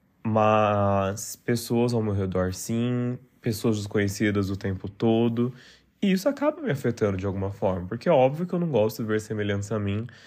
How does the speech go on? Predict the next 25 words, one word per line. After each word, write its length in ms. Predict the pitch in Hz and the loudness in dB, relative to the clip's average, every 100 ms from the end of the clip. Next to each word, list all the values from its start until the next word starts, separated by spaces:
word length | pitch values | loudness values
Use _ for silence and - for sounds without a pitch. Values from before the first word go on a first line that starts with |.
| - _ | -20 _
sofrendo 600 | - 127 - 113 110 117 | -2 -2 2 2 4 2
um 120 | 113 | 4
ódio 360 | 104 107 117 104 | 6 4 2 0
gratuitamente 840 | 101 98 113 104 117 110 104 113 | 0 0 -2 -4 -4 -4 -4 -4
dessa 260 | 127 127 139 | -6 -4 -4
maneira, 480 | 160 202 139 101 | -4 -2 -2 -2
né? 220 | 92 92 98 _ _ _ - _ _ | -4 -6 -10 _ _ _ -20 _ _
Então, 400 | 107 104 98 101 | -8 0 0 0
acaba 380 | 127 127 120 156 | -4 -2 0 0
me 100 | 147 | -2
incomodando. 520 | 135 107 107 101 87 | -4 -2 -2 -2 -6
Então, 160 | 139 143 | -4 -4
assim, 280 | 143 110 101 | -4 -4 -4
é 40 | |
raiva 480 | 120 127 123 143 160 | 0 2 4 2 0
atrás 260 | 156 143 143 | 0 0 0
de 80 | |
raiva, 340 | 156 101 95 98 | -2 -4 -6 -6
gente. 360 | 95 90 - - - 131 - 285 - - - | -6 -8 -12 -16 -8 -8 -4 -4 -4 -10 -10
<laughs> 720 | 151 190 202 190 185 - - | -6 -2 -2 -2 -2 -4 -8
Gente, 560 | 101 110 120 131 135 120 | -4 2 2 2 -2 2
olha, 400 | 117 117 117 117 _ _ _ _ _ - - | 2 2 -2 -8 _ _ _ _ _ -18 -4
não 240 | 110 104 | 4 4
é 80 | 107 | 4
fácil. 480 | - - - - | 2 -2 -2 -12